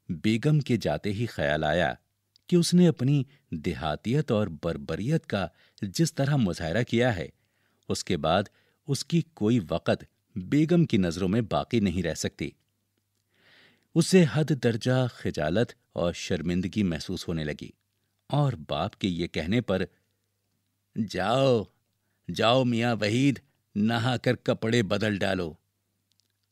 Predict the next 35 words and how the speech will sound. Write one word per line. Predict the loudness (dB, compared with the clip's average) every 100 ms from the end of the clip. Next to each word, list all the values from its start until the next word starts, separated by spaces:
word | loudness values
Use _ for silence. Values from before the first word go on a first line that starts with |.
| -10
अब | -10 -8
ये | -8 -2
तो | 0
बिल्कुल | 0 -2 -2 -2 -2
दरख्तों | -2 -6 -10 -6 -2
और | 0
बांसों | -2 -4 -4 0 0
की | 2
नज़र | -2 0 -2
हो | 0
चुके।" | -2 -4 -10 -16 _ _ _ _ _ _ _ _ _ _ _ _ _
उसकी | -6 -2 0
कैफियत | 0 0 0 0 -2 2
में | 0 0 -6 _ _ _
और | 4 6 4
इजाफा | 2 0 -2
हो | -4 -6
गया। | -6 -8 -8 _ _ _ _ _ _ _ _ _ _ _ _ 0
वो | 4 4
गर्दन | 4 0 4 4
झुकाए | 4 0 0 2 0
उस | -2 -6 -4
हिस्से | -6 -4 0
में | 0
गया | 0 0 0 -2 -10 _ _ _ _
जो | -8 0 0
हमाम | 0 -4 -2 -2 -2
करने | -2 -4 -4
के | -4
लिए | -4 -2
मखसूस | -2 -2 -4 -4 -4 -4
कर | -4
लिया | -4 -4 -4
गया | -4 -6
था, | -8 -10